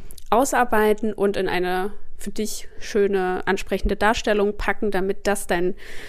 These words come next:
treuer Begleiter im Alltag sein kann, wenn Selbstzweifel dich plagen. Die Infos und den Link zum Anmeldeformular findest du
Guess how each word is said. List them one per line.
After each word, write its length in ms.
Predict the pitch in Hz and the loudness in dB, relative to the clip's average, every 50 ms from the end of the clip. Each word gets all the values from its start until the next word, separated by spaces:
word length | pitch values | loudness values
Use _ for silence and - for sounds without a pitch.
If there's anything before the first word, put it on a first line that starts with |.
| - - | -8 -6
treuer 280 | - - - 220 226 214 | -2 2 4 4 4 4
Begleiter 460 | 208 208 202 - 190 180 180 - 208 | 0 0 0 2 4 4 4 4 4
im 100 | 185 185 | 4 4
Alltag 360 | - 190 190 - 208 170 - | 4 2 0 2 2 0 0
sein 280 | - 180 170 170 180 190 | 2 0 2 2 2 0
kann, 280 | - - 190 185 196 196 | 0 0 2 2 2 2
wenn 180 | 185 175 180 | 2 0 2
Selbstzweifel 680 | - 170 165 170 - - - - - - - 196 - 196 | 2 0 0 0 -2 -4 -4 -2 -2 -2 -2 -2 -4 -2
dich 200 | - - - - | -2 0 0 2
plagen. 480 | - 196 190 196 202 208 - 233 285 - - - - - - - - - - - - - - - - | 0 0 0 0 -4 -2 -2 -4 -4 -2 -2 0 0 2 2 2 0 0 -2 2 2 2 2 2 2
Die 100 | 226 - | 4 4
Infos 720 | - 269 311 330 - - 311 294 294 294 302 - - - - - | 6 6 4 4 2 2 2 4 4 4 2 0 -4 -8 -4 -2
und 380 | 220 220 220 226 226 - - - - - - - - | -2 0 0 -2 -4 -4 -8 -8 -6 -6 -6 -2 2
den 160 | - 220 214 | 4 4 4
Link 240 | 208 220 226 226 - | 6 4 2 2 2
zum 140 | - 196 - | 0 0 2
Anmeldeformular 880 | - 233 254 262 262 247 240 233 - - 208 214 208 208 202 190 196 202 | 2 2 4 4 4 2 2 0 2 2 2 4 4 6 6 6 4 2
findest 420 | - - 196 190 170 - - - | 2 0 0 0 0 -2 -4 -6
du 220 | 202 190 202 214 | -4 -4 -4 -4